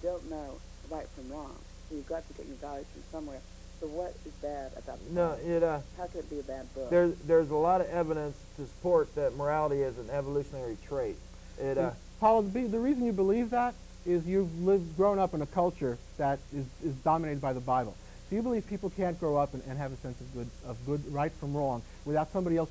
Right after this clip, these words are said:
Speaker 3: telling them first what it is. So I, we, you know, we have a, a basic premise difference right there.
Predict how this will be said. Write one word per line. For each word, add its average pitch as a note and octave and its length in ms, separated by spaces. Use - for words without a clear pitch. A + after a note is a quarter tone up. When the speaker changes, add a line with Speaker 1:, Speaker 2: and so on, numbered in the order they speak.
Speaker 3:
telling D3+ 260
them A#2+ 120
first A#2+ 300
what A2 120
it G#2+ 80
is. G2+ 100
So D3 140
I, E3 140
we, F3+ 160
you G#3+ 60
know, D#3+ 120
we F#3+ 80
have G#3 160
a, E3 100
a C#3+ 80
basic F#3+ 400
premise F#3+ 280
difference B2 500
right B2+ 200
there. A#2 200